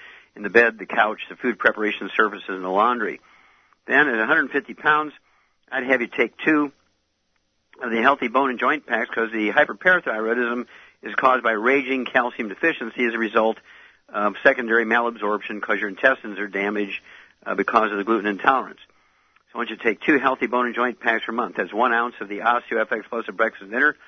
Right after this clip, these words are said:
two scoops of Beyond Tan-, Tangerine NutriCrystals two point oh at breakfast and dinner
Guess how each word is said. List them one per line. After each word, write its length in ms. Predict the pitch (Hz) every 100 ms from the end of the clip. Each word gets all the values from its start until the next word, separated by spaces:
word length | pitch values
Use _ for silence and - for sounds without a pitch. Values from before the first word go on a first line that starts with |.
| - - _
two 140 | - 117
scoops 360 | - 127 110
of 100 | 113
Beyond 360 | 101 107 123 117
Tan-, 240 | 120 117
Tangerine 480 | 107 117 110 107 107
NutriCrystals 720 | 120 - 110 - 113 123 107
two 160 | - 147
point 280 | - 113 107
oh 260 | 123 127 - - - - -
at 100 | 107
breakfast 360 | 120 117 110
and 80 | 104
dinner 260 | 110 143